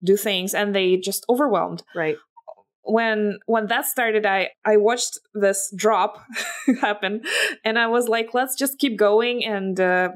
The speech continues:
Speaker 1: ship for the, for the loyal
Speaker 2: Mm-hmm.
Speaker 1: audience who's listening to us."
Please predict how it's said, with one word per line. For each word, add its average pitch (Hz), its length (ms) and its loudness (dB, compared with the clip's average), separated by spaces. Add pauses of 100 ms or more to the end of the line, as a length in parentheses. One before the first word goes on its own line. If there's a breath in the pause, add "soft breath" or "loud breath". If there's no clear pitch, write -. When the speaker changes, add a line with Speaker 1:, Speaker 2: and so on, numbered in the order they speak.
Speaker 1:
ship - 380 0
for 220 160 -4
the, 185 420 0
for 214 120 0
the 190 100 -2
loyal 180 500 2
Speaker 2:
Mm-hmm. 175 160 -4
Speaker 1:
audience 175 340 0
who's 180 180 -2
listening 269 320 0
to 185 140 -2
us." 208 260 -2